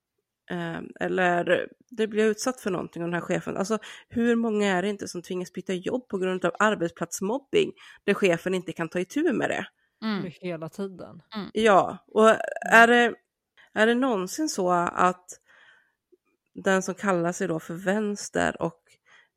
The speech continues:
Speaker 1: för arbetstagarna någonsin skulle komma och hävda då liksom att ja, nej, det är helt orimligt att du vill sluta det här jobbet för att din chef inte kan ta itu med att du blir mobbad på arbetsplatsen.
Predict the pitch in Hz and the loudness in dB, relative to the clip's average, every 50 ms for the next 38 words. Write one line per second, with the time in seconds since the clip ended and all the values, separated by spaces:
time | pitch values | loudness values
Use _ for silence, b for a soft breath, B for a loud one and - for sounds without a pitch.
0 | _ - - - 180 185 190 190 185 - - - 196 185 170 143 151 156 - - | _ -14 -6 -2 0 2 4 4 2 2 2 2 2 2 2 0 -4 -6 -6 -8
1 | - - 226 233 226 214 202 - - - - - - 196 214 240 285 262 196 175 | -6 -4 -2 -2 -2 -2 -4 -4 -4 -4 -6 -6 -6 -4 -2 -2 0 0 -2 -2
2 | 170 175 - - 285 311 302 - - 190 160 175 - - 185 165 165 170 175 175 | -4 -4 -4 -2 -2 -2 -2 -4 -6 -6 -8 -8 -6 -6 -6 -6 -4 -4 -6 -4
3 | 185 196 190 165 - _ - - 180 170 156 - - 160 160 - - - 160 165 | -2 0 0 -2 -2 _ -2 -2 0 0 0 0 -2 -4 -6 -8 -8 -6 -2 0
4 | 165 165 - - - B B B B B B B B B B B B B B _ | 0 0 -2 -6 -18 B B B B B B B B B B B B B B _
5 | _ _ _ _ - - 196 190 180 - 202 208 208 208 208 208 208 208 214 - | _ _ _ _ 4 6 6 6 6 6 4 4 6 8 8 8 6 6 4 0
6 | - - - 180 180 196 202 214 220 226 208 202 214 190 180 170 - - 208 190 | -6 -14 -10 -2 2 4 6 6 6 6 4 4 4 2 2 0 -2 -6 -2 0
7 | 196 180 180 226 240 233 226 214 202 202 - 202 190 - - - 165 165 156 170 | 0 0 2 0 0 0 0 -2 -2 -2 -2 -4 -6 -6 -4 -4 -2 -2 -2 -4
8 | 165 165 - - - 190 185 165 - - - 220 202 185 175 156 151 147 151 185 | -4 -4 -6 -4 -2 -2 -2 -2 -4 -4 -2 -2 -2 0 -2 -2 -2 -2 -2 -2
9 | 202 214 214 214 - 165 - - 165 - - 156 151 151 156 156 - - - - | -2 -2 -2 -4 -6 -6 -6 -6 -10 -6 -4 -4 -4 -4 -4 -6 -8 -10 -10 -6
10 | - 208 208 202 190 - 180 180 - - - - 160 151 - 160 160 - - - | -4 -2 -2 -2 -2 -4 -8 -10 -10 -12 -18 -16 -16 -12 -10 -10 -10 -10 -8 -8
11 | 190 180 175 165 165 _ - 147 - - - 151 170 175 180 170 _ - - 175 | -8 -6 -6 -8 -10 _ -8 -10 -8 -8 -10 -10 -8 -8 -8 -8 _ -8 -10 -10
12 | - - - 185 180 185 214 180 - - - 262 - - - - | -8 -6 -6 -6 -6 -4 -6 -8 -10 -8 -12 -12 -10 -10 -10 -10